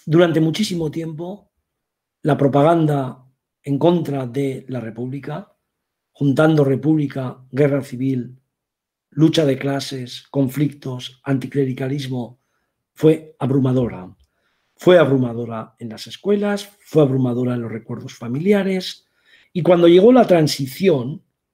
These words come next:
durante los primeros años, no estoy diciendo que hubiera un pacto de silencio para enseñar la República porque la pudimos, ¿eh? La pudimos enseñar,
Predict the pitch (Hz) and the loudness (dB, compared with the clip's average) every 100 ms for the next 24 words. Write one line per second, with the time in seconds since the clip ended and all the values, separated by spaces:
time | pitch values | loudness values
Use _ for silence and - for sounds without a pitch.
0 | _ - 156 151 143 143 139 - 143 170 | _ 0 4 4 2 0 0 -4 0 2
1 | 240 208 196 180 131 165 - 127 131 160 | 2 2 -4 -6 -8 -10 -12 -8 -6 -6
2 | - 156 156 127 123 - 156 143 127 123 | -6 -4 -4 -6 -12 -6 -4 -4 -6 -12
3 | 131 120 120 135 127 123 123 135 156 - | -14 -10 -4 -4 -4 -6 -10 -12 -12 -14
4 | 131 123 123 113 123 156 151 131 120 _ | -14 -14 -14 -14 -10 -10 -10 -12 -14 _
5 | - _ 139 127 123 127 135 135 123 113 | -20 _ -2 -2 -2 -2 0 0 -4 -2
6 | 143 139 135 123 139 117 - - 135 180 | -2 -2 -4 -8 -12 -16 -18 -8 -4 -2
7 | 131 123 - _ _ _ 135 170 _ _ | -2 -8 -20 _ _ _ -12 -12 _ _
8 | 113 120 139 156 131 120 110 117 160 147 | -14 -2 0 0 -2 -10 -14 -10 -8 -8
9 | 180 | -10